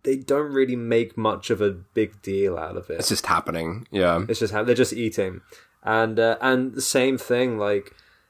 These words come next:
Speaker 1: in The Untold Story, Danny Lee comes up and he's like, he goes to take one, and we have the shot of him taking the pork bun and going to eat it, and he's
Speaker 2: Mm.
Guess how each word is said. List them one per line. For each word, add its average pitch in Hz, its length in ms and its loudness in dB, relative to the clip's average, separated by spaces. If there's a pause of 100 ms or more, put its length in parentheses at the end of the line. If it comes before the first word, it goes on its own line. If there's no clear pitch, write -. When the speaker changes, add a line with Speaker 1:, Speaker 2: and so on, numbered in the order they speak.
(280)
Speaker 1:
in 127 120 -4
The 131 80 4
Untold 120 320 2
Story, 120 340 2
Danny 120 320 2
Lee 117 320 2
comes 107 380 -4
up 110 320 0
and 107 420 -4
he's 113 200 -4
like, 107 240 -2 (360)
he - 180 -6
goes 120 280 0
to 147 80 -6
take - 340 -2
one, 107 160 0 (280)
and 117 120 -2
we 117 100 0
have 123 240 -2
the 208 100 0
shot 160 200 0
of 151 100 -2
him 135 160 -2
taking 165 420 -2
the 165 80 -4
pork 143 240 -2
bun 120 160 0 (340)
and 120 300 0
going 165 500 2
to 143 140 0
eat 127 400 -2
it, 104 200 2
and 113 160 0
he's 113 140 4
Speaker 2:
Mm. 104 60 4